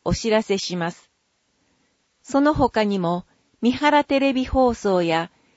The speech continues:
エフエム三原八十七点四メガヘルツ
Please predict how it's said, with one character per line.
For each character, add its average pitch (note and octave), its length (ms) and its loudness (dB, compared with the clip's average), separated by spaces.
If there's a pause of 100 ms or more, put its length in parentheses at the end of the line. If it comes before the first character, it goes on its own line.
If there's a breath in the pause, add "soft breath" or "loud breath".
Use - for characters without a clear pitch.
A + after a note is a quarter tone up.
(140)
エ A#3 140 4
フ C#4+ 200 -2
エ C#4+ 100 2
ム C4 120 4
三 A#3+ 120 2
原 A3+ 460 -2 (240)
八 B3+ 340 -2
十 C#4 220 2
七 B3+ 300 2
点 F3+ 320 -4
四 A3+ 260 2
メ A3+ 140 0
ガ G#3 140 -2
ヘ G#3 200 -4
ル F3 120 -6
ツ - 340 -10